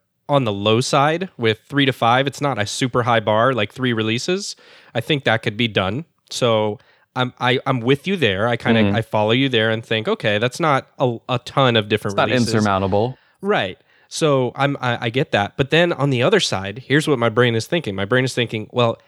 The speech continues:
Speaker 1: yes, to all you just said about connecting it back to all these distillers and producers doing their own sugarcane, but is it ready yet?
Speaker 2: Mm, yeah,
Speaker 1: Are they
Speaker 2: that's,
Speaker 1: gonna,
Speaker 2: that's
Speaker 1: are they
Speaker 2: the
Speaker 1: gonna
Speaker 2: thing.
Speaker 1: age it?"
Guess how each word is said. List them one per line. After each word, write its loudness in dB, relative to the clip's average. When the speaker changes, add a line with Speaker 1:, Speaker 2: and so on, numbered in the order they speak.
Speaker 1:
yes, 0
to 2
all 2
you 0
just 0
said 2
about -2
connecting -4
it -4
back 0
to -2
all 0
these -4
distillers 0
and -4
producers -2
doing 0
their 0
own -2
sugarcane, -2
but 4
is 0
it -2
ready 2
yet? -8
Speaker 2:
Mm, 0
yeah, 2
Speaker 1:
Are 0
they 0
Speaker 2:
that's, 2
Speaker 1:
gonna, -2
Speaker 2:
that's 2
Speaker 1:
are 0
they 0
Speaker 2:
the -2
Speaker 1:
gonna 2
Speaker 2:
thing. -6
Speaker 1:
age 0
it?" -4